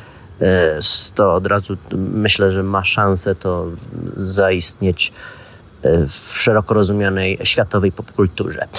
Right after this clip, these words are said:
<clears throat> Ale żarty na bok. E, to też, też chciałbym was uprzedzić, że u-, i ja bardzo często stosuję żart tak zwany biały. E, przynajmniej tak ja go nazywam. Nie wiem, czy to jest poprawna, fachowa nazwa. Pewnie nie.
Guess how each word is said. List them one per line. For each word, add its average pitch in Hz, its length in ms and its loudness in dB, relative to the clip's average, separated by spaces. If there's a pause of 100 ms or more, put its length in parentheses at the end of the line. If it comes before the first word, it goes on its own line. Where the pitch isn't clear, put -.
(720)
<clears throat> - 40 0 (920)
Ale 113 200 4
żarty 107 240 4
na 113 120 4
bok. 101 260 -2
E, 90 40 -6 (440)
to 120 80 2
też, 131 180 2
też - 160 0
chciałbym 165 300 4
was 151 160 0
uprzedzić, 123 380 2
że 117 140 4
u-, 107 200 -4
i 120 260 -2 (140)
ja 131 160 4
bardzo 127 280 0
często 135 300 2
stosuję 127 440 0
żart 113 360 0
tak 107 180 -4
zwany 120 220 4
biały. 92 540 0 (320)
E, 101 60 -14 (140)
przynajmniej 110 300 2
tak 98 180 -8
ja 107 60 -6
go 104 100 -6
nazywam. 101 540 -2
Nie 113 120 0
wiem, 101 140 -4
czy - 100 -10
to - 80 -14
jest 98 100 -12
poprawna, 101 420 -2
fachowa 101 340 -6
nazwa. 101 340 0
Pewnie 110 300 -2
nie. 104 180 0